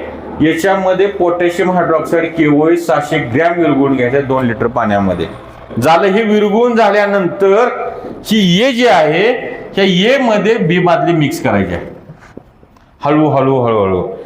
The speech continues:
ए मध्ये बी मिक्स करणे. बघा किती सोपं आहे शेतकरी मित्रांनो.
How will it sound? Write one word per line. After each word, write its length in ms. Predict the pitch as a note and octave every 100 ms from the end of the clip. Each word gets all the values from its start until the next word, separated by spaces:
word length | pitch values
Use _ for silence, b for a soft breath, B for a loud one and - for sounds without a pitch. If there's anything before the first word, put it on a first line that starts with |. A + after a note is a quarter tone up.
| B B
ए 360 | A#2 B2+ D#3+ A3
मध्ये 600 | G#3+ D#3+ C#3+ F#3 A#3 A#3+ - - - - - - _ _ _ _ - - _ _ _ _ _ _ _ D#4 _ _ - - - - _ _ -
बी 460 | G#2 A2+ D3+ E3+ E3
मिक्स 440 | C3+ D3 D3+ - D3
करणे. 320 | B2+ G2+ G2 - - - - - - - - - _ _ _ _ _ _ - - _ - G#3 A3+ - G3 - - - - - - - - - - - - B B B
बघा 140 | C#3 C#3
किती 280 | - D#3 F#3
सोपं 300 | F#3+ F3 F3
आहे 140 | F3
शेतकरी 220 | F3 D#3+
मित्रांनो. 400 | D#3+ D#3 D3+ D3+